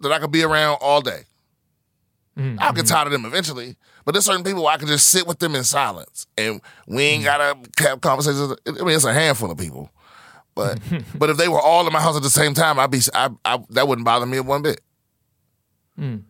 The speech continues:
Speaker 1: So it's, you know.
Speaker 2: A lot of it comes down to what recharges your batteries, you know? Like, I, I don't mind being around large, even large groups of people for short periods of time,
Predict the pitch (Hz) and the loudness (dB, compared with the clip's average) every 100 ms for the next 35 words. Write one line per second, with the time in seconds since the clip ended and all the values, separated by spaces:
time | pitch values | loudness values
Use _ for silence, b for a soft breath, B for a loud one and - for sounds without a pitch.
0 | _ _ _ - 123 120 113 _ _ 139 | _ _ _ -4 -2 -2 -6 _ _ -10
1 | 110 101 98 _ _ _ _ _ _ _ | -8 -10 -16 _ _ _ _ _ _ _
2 | _ _ _ _ _ B B 165 - 180 | _ _ _ _ _ B B -10 -6 -2
3 | 226 233 185 175 143 139 143 139 139 120 | -2 -2 -2 -4 -2 -2 -2 -2 -4 -4
4 | 117 135 - _ _ _ _ 120 123 139 | -4 -6 -6 _ _ _ _ -10 -6 -4
5 | - 127 113 110 107 117 113 107 101 123 | -2 -2 -4 -8 -8 -6 -6 -8 -14 -18
6 | - _ 131 120 120 120 - _ 135 127 | -20 _ -8 -4 -4 -6 -12 _ -6 -2
7 | 156 - 156 208 135 131 139 127 120 120 | -2 0 -2 -2 -2 -2 -2 -4 -6 -4
8 | 120 123 123 117 - _ _ _ _ _ | -4 -4 -6 -10 -14 _ _ _ _ _
9 | _ _ _ 131 120 120 - 143 127 113 | _ _ _ -6 -4 -4 -4 -6 -6 -4
10 | 120 110 127 - 123 120 131 110 - - | -4 -4 -8 -8 -12 -10 -10 -10 -10 -8
11 | 123 120 117 113 120 113 123 | -8 -8 -8 -10 -8 -6 -6